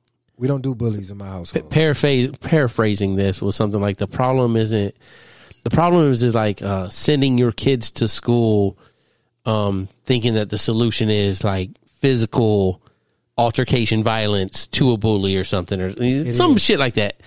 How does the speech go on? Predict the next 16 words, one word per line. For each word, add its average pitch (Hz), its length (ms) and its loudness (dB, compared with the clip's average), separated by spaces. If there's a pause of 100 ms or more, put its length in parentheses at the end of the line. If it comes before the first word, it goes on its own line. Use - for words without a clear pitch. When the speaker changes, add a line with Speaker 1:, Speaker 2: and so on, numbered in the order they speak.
(280)
Speaker 2:
And, 143 180 2
and 139 160 4
yes. - 460 -2 (160)
Speaker 1:
Pain 131 240 -2
is 117 100 -10
the 113 80 -10
greatest 117 300 -2
demonstrator. 107 580 -10 (180)
Speaker 2:
And, 139 160 0
and, 135 220 0
and, 120 380 0 (120)
and 123 280 0
to 113 100 0
me, 147 320 4
it's 110 140 0
like, 110 280 -2